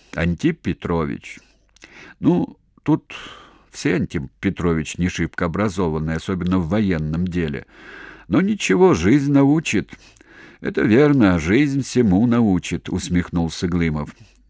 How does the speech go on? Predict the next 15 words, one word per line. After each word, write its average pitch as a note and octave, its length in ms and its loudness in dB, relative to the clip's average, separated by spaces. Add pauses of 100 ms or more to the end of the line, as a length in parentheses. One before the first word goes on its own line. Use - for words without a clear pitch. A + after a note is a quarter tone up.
(480)
И C3 100 4
что D#3 260 -2
с - 120 -10
моей G#2 260 4
должности? A2 840 -2 (500)
Чего B2+ 220 2
я B2+ 140 4
кому E2 280 -2
должен? A#2+ 560 0 (800)
Ты C#3 140 2
должен D#3 520 4
выполнять G#2 540 0
все - 200 -2
мои B2 200 0
приказания. D#2 960 -6